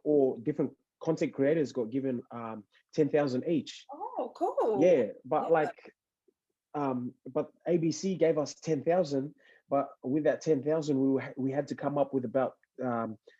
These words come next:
Speaker 1: ten to twelve clips,
Speaker 2: Mm.
Speaker 1: which was a minute,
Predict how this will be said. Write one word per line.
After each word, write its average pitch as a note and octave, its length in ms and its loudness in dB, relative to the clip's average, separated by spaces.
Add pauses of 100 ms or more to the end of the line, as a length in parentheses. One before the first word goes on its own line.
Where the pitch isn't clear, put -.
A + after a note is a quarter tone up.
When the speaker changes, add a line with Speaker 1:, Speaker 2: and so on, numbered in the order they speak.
(380)
Speaker 1:
ten E3 200 2
to C#3 100 -2
twelve D3+ 340 2 (240)
clips, - 540 0 (120)
Speaker 2:
Mm. F3 180 -20 (420)
Speaker 1:
which C#3+ 200 0
was D3+ 200 4
a C3+ 60 -2
minute, E3 300 4